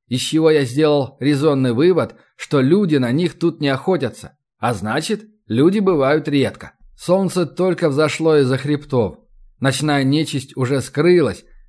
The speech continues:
кони шли бодро, и настроение поднялось. Что ждет нас впереди, только сама судьба ведает. Но то, что ожидало нас позади, мы все же прошли.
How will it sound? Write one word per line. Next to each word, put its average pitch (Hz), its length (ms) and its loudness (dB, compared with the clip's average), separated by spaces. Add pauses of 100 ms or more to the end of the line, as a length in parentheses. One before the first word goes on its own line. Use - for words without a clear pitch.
кони 156 280 2
шли 139 260 -2
бодро, 120 600 0 (160)
и 156 100 -2
настроение 151 760 0
поднялось. 123 720 -2 (400)
Что 220 320 2
ждет 185 340 2
нас 160 280 -2
впереди, 131 760 0 (260)
только 190 340 0
сама 143 340 -2
судьба 135 460 0
ведает. 113 500 -2 (320)
Но 123 120 -2
то, 147 120 0
что 143 180 -2
ожидало 135 480 0
нас 131 260 -2
позади, 117 640 -4 (260)
мы 196 240 2
все 170 260 0
же 151 120 0
прошли. 110 680 -4